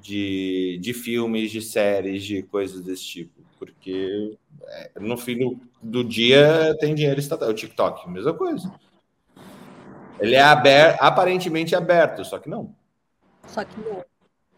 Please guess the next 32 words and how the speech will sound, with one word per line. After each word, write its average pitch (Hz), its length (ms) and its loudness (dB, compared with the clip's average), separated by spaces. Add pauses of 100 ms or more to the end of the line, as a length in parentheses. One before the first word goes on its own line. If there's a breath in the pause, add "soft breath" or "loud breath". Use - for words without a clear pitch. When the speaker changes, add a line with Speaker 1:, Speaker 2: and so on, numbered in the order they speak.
(1300)
Speaker 1:
Só 80 140 -10
que - 240 -18
não. 127 340 -8 (560 soft breath)
Speaker 2:
Não, 392 180 2
Speaker 1:
Então 285 240 6
Speaker 2:
e 285 40 4
é, 285 180 6 (200)
e 294 140 0
é 285 200 6
a, 302 380 4
a, 247 400 2
a 240 120 2
ideia 262 760 4
colonizadora, 392 1000 2
né? 185 300 -4 (680)
A, 190 220 -4
a 180 120 -4
China 302 500 0
tá 262 180 2
em 285 60 0
cima 226 420 -4
disso 247 600 0
total, 220 720 0
né? 170 160 -8 (800)
A 196 100 2
Rússia 226 400 0
querendo 339 360 2
entrar 302 400 4
de, 311 180 2
de, 294 220 -2
de, 285 280 -4
de, 254 600 -2